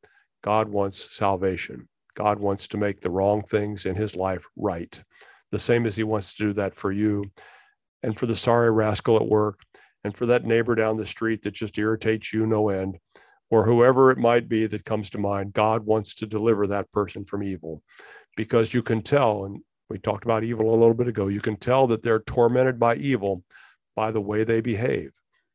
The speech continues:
And we need to recognize that God sees that and we see that, and we need to help them overcome that. That makes so much difference. Well, let's tackle one more question. There's a lot to this last question. I think we can finish it in the time we have,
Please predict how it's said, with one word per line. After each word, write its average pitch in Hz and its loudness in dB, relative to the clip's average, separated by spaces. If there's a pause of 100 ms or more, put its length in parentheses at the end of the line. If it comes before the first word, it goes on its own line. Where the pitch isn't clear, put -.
(800)
And 104 -4
we 113 0
need 120 2
to 117 -2
recognize 104 -4
that 95 -10
God 113 2
sees 117 -4
that 107 -4
and 87 -12
we 117 -2
see 107 -4
that, 101 -4 (400)
and 98 -8
we 117 -2
need 113 0
to 98 -6
help 107 -2
them 98 -2
overcome 90 -6
that. - -18 (640)
That - -4
makes 107 -6
so 107 -2
much 98 -8
difference. - -14 (1160)
Well, 160 4
let's 151 4
tackle 117 2
one 123 6
more 117 4
question. 117 0
There's 117 2
a 123 -2
lot 147 2
to 123 -4
this 117 -4
last 117 0
question. 120 0
I 120 2
think 135 -4
we 123 -6
can 107 -8
finish 127 -2
it 113 -8
in 110 -6
the 104 -6
time 113 2
we 110 2
have, 113 0